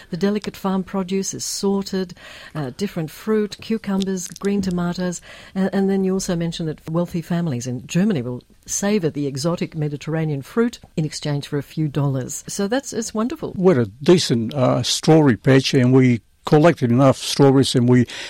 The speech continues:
Speaker 2: used to export them to Germany. This chap with his, uh, refrigerated van would come along and take a
Speaker 1: So that was just like a direct export
Speaker 2: Direct
Speaker 1: link to
Speaker 2: export to
Speaker 1: Ger-
Speaker 2: Germany. That's what I said. Those people,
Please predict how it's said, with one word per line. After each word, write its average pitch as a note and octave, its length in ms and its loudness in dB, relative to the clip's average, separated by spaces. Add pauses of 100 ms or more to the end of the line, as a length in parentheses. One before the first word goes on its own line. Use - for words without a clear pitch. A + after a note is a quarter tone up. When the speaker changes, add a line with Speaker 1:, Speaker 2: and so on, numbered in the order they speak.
(140)
Speaker 2:
used - 200 6
to D3 60 8
export D#3+ 520 6
them A#2+ 140 6
to B2 100 0
Germany. C#3 640 4 (300)
This E3 300 2 (220)
chap E3+ 320 4
with C3 160 4
his, B2 280 2
uh, B2 360 6
refrigerated C3+ 760 4
van D3+ 220 6
would A2+ 120 2
come B2+ 160 4
along B2+ 320 6 (120)
and B2 160 2
take B2+ 220 4
a A2+ 100 2 (140)
Speaker 1:
So - 140 -6
that E4+ 60 0
was F4+ 120 -2
just B3 160 -6
like A3+ 160 -2
a A3 60 0
direct G#3 480 -2 (200)
export A3 540 -2
Speaker 2:
Direct F3+ 260 6
Speaker 1:
link G3+ 240 6
to G3 60 4
Speaker 2:
export D#3+ 340 4
to C#3 80 2
Speaker 1:
Ger- D#3 240 6
Speaker 2:
Germany. E3+ 320 6
That's E3 240 4
what F#3+ 80 4
I C#3 40 0
said. D3 200 4
Those C#3+ 240 6
people, C#3+ 460 2